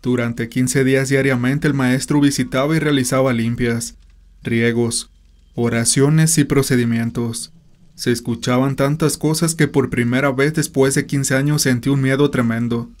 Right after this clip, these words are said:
y cada turno era tan pero tan pesado.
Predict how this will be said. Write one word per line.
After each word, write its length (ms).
y 120
cada 360
turno 400
era 160
tan 320
pero 280
tan 260
pesado. 560